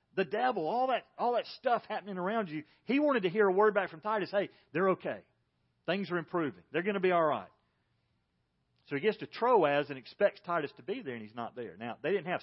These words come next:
cell phones back then.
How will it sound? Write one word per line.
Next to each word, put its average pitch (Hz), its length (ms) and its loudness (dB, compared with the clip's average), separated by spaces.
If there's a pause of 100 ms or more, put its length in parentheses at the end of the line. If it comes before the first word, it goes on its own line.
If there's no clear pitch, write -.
(100)
cell 170 220 -4
phones 170 420 -10 (1200)
back 135 140 -10
then. 143 280 -6